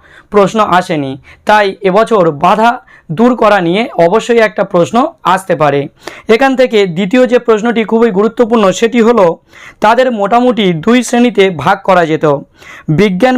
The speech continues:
বিষয়ক বাংলা গ্রন্থের পাঠকদের কয়টি শ্রেণীতে ভাগ করা যেত, তাদের বর্ণনা করো। তোমাদের যে কটা শ্রেণী রয়েছে, দুটো শ্রেণী, সেই দুটো শ্রেণীর ওপর ভিত্তি করে তোমাদের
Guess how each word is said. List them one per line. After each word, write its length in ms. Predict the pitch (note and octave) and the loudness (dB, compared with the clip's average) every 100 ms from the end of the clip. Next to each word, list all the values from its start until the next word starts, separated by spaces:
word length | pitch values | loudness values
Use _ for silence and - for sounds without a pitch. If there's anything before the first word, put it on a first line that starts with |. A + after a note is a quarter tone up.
| A#3 | -2
বিষয়ক 360 | A#3+ B3 B3 A#3+ F#3 | 0 2 2 0 -2
বাংলা 280 | F3 G3+ A#3 A3+ | 0 0 0 0
গ্রন্থের 400 | G#3 B3 G#3+ E3+ C#3 _ - _ F#3+ | 0 -2 0 0 -2 _ -20 _ 0
পাঠকদের 600 | A3+ A#3 B3 G3 F#3 D3 - - - - | 2 0 -2 0 0 0 -6 -16 -16 -2
কয়টি 320 | A3+ B3 B3 B3+ | 0 2 -2 -4
শ্রেণীতে 360 | - G#3+ G#3+ G#3 D3 | -2 0 0 0 0
ভাগ 120 | E3 - | -2 0
করা 160 | A#3 A#3+ | 0 0
যেত, 140 | A#3+ C4 C#4 - - _ G3 | 0 -2 -2 -6 -20 _ -2
তাদের 240 | G#3 A3 F3+ | 0 0 0
বর্ণনা 360 | F3 F#3+ G#3 E3+ | 0 2 0 0
করো। 200 | D#3 C#3+ C#3 - - - | 0 -2 -2 -8 -16 -2
তোমাদের 320 | A3 A#3 A#3+ F#3 | 0 2 0 0
যে 60 | A3 A3 | -2 0
কটা 220 | F3 A3 - | 0 0 -2
শ্রেণী 200 | G#3 A3 | -2 2
রয়েছে, 300 | G#3+ G3 G3 E3+ | 2 2 0 -2
দুটো 160 | E3 G#3+ F#3 | 0 0 0
শ্রেণী, 240 | F#3 A3+ A#3+ | 0 0 0
সেই 140 | G3 E3+ | 0 0
দুটো 140 | E3+ G#3 | 0 0
শ্রেণীর 280 | F#3+ F#3 G#3 | 0 0 0
ওপর 120 | G3+ F3+ | 0 0
ভিত্তি 240 | E3 E3 G3 | -2 -2 -2
করে 140 | A3 A3 | 0 0
তোমাদের 280 | F#3+ F#3+ B3 | 0 2 0